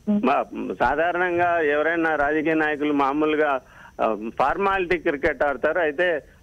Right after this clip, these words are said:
ఇక్కడ, ఏ, మ-, ముఖ్యమంత్రి, ఆ, రంజీ ప్లేయర్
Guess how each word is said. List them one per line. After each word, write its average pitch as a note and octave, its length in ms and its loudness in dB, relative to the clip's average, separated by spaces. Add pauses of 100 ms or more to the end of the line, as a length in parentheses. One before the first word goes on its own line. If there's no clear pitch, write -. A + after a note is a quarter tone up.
(120)
ఇక్కడ, D3+ 220 0
ఏ, C#3 260 0
మ-, A#2 480 0 (200)
ముఖ్యమంత్రి, F3 760 0 (520)
ఆ, G#2+ 460 2
రంజీ G#3 340 -2
ప్లేయర్ G3+ 420 0